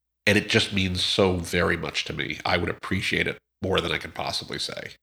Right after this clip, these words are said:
You can also find Thinks Out Loud on Facebook by going to facebook dot com slash Tim Peter Associates.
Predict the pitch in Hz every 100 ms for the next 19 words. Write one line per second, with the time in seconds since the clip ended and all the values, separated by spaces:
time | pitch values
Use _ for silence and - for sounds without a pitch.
0 | _ _ _ _ _ _ _ _ _ _
1 | _ _ _ _ _ _ _ - 110 110
2 | - 117 147 151 143 - 117 101 98 107
3 | 104 95 87 92 90 85 - 117 120 -
4 | - - 92 82 78 76 - 117 117 -
5 | 117 - - 101 98 - - 95 131 151
6 | - 92 82 - - 87 85 92 87 -
7 | - 95 - 101 - -